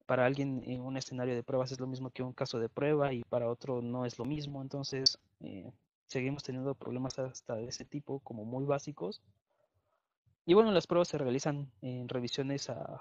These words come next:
a vapor, ¿no? Eh, de checa si funciona y si funciona, pues ya está, pero no tenemos como el control de, de esas, de esas pruebas. Y bueno,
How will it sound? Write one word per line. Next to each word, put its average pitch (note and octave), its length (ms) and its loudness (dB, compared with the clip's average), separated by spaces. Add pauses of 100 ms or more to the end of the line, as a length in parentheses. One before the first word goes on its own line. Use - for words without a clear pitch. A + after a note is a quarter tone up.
a A#2+ 60 -2
vapor, A#2+ 400 0
¿no? G3+ 300 -2
Eh, B2 260 -4
de A#2+ 220 -4
checa - 280 -2
si - 120 0
funciona F3 380 -6
y F3 40 -4
si B2 140 -6
funciona, C#3 400 -6
pues - 160 -14
ya A#2+ 80 -2
está, A#3 320 -2 (480)
pero C3+ 160 0
no C3 100 0
tenemos C#3+ 460 -2
como A#2 340 -6
el A#2+ 120 -10
control C3+ 400 0 (200)
de, A#2 540 -4 (360)
de C3 200 -4
esas, - 560 -4 (640)
de A#2+ 500 -4
esas - 240 -8
pruebas. B2 440 -8 (4000)
Y F3+ 100 6
bueno, G3+ 260 4